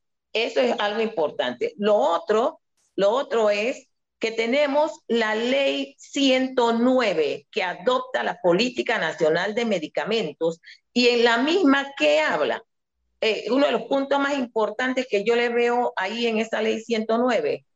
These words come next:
robustecer la industria local. Y en la mesa técnica hay una industria local. Hay otra mesa que estamos trabajando del hub farmacéutico. ¿Qué va a hacer todo esto? Más fabricantes en el país,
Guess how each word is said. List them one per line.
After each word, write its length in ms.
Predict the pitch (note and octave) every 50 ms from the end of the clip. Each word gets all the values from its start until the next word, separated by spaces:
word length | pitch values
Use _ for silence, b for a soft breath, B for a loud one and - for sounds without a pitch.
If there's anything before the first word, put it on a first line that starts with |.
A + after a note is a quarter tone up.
| _ _ _ _ _ _ _ _ _
robustecer 1400 | - G#3 G#3+ B3 C4 C4+ C4 B3 C4 C4+ B3+ A#3+ B3+ - - B3 A#3+ A#3 A#3+ A#3+ - D4 D4+ D#4+ E4+ E4+ E4+ E4
la 140 | C#4+ A#3+ A3+
industria 800 | G#3+ G3+ G#3 G#3 F#3+ - C#4 D4+ G4+ - - _ A3+ A#3 G3 E3+
local. 680 | D#3+ E3 D#3 D#3 - - G3 F3+ D3+ C#3+ C#3 - - - _ _
Y 120 | G#3+ G#3
en 80 | G#3 G3+
la 120 | G3 F3+
mesa 380 | F#3 G3+ A3 A#3+ A#3+ D4+ G3+ -
técnica 460 | - A3+ A#3 B3+ C#4+ - - C4 A3
hay 120 | F3 F3+ G3
una 140 | G3+ G#3+ G#3
industria 560 | G#3 F#3+ F3+ F#3 B3+ D4 F#4 - - A3+ F#3+
local. 500 | D#3 D3+ C#3+ - - A3 A3 F#3+ D3 C#3 B B B B B B -
Hay 160 | F3 F#3 F#3+
otra 220 | G3 F#3+ G3+ A#3+
mesa 340 | B3+ C4 C4+ C#4 C4+ C#4 C#4+
que 80 | C#4 A#3+
estamos 240 | A3 A3+ A3 B3 C4
trabajando 440 | C4 A#3 G#3 G3 G3+ A3 A3+ A#3+
del 180 | B3 G#3+ G3+ - -
hub 240 | - - D4 C#4+ -
farmacéutico. 880 | _ F#3+ F#3 D3+ C#3+ C#3 C#3 - - A#3 G#3 F3+ - C#3 - - - - _ _ _ _ _
¿Qué 140 | - C#4+ C#4
va 80 | C#4+ D4
a 20 |
hacer 320 | D#4+ D#4 D4+ C#4+ C#4+ C4+ C#4
todo 320 | - C#4 C#4 C#4 C4+ C4+
esto? 440 | B3+ G#3 F3+ F3 F#3 - D#3 - - _ _ _ _
Más 400 | G#3 A3+ C4 C#4 D4 C#4+ C#4+ C#4+
fabricantes 880 | - B3 A#3 G#3+ F#3 F3+ F3+ - - B3 A#3 A3+ A3+ A3 A3+ - A3+ A3+
en 140 | - G#3 F#3
el 200 | E3+ D#3 D3+ -
país, 560 | - D#3+ D#3+ F3+ G3 G#3+ A3+ B3 C4+ B3+ _